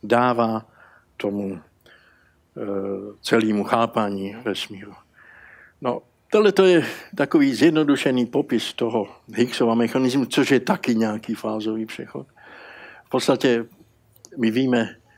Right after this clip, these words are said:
že, eh, z té speciální teorie Einsteina, že všech-, všechno, co má nulovou hmotnost, se musí ha-, hýbat rychlostí světla jako foton a všecko, co má hmotnost, eh, v-, v-, nějakou konečnou, se,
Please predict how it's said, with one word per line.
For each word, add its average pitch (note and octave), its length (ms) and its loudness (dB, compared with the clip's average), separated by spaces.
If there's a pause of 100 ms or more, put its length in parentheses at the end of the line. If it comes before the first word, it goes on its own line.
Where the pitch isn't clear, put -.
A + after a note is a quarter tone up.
(520)
že, G#2+ 340 -2 (300)
eh, - 40 -12 (760)
z - 260 -16
té G2+ 200 -6
speciální A2+ 640 0
teorie A2 320 0
Einsteina, A2 440 -4
že A2 120 -6
všech-, C#3+ 200 2
všechno, C#3+ 400 0
co C3+ 140 -4
má A#2 140 0
nulovou A2+ 400 2
hmotnost, A#2+ 400 -4
se A#2+ 60 -2
musí A#2 300 -2
ha-, A#2+ 140 -2 (120)
hýbat A2+ 360 -2
rychlostí G#2+ 480 -6
světla A#2+ 400 -6
jako G#2+ 200 -8
foton B2 380 -6 (320)
a G#2+ 80 -6
všecko, C#3+ 340 -2
co B2+ 160 -4
má A#2 300 -4 (140)
hmotnost, A2+ 580 -8 (920)
eh, G2+ 80 -2
v-, G2+ 140 -10
v-, G#2 520 -12 (160)
nějakou G#2+ 440 0
konečnou, B2 680 -2 (120)
se, A2+ 320 0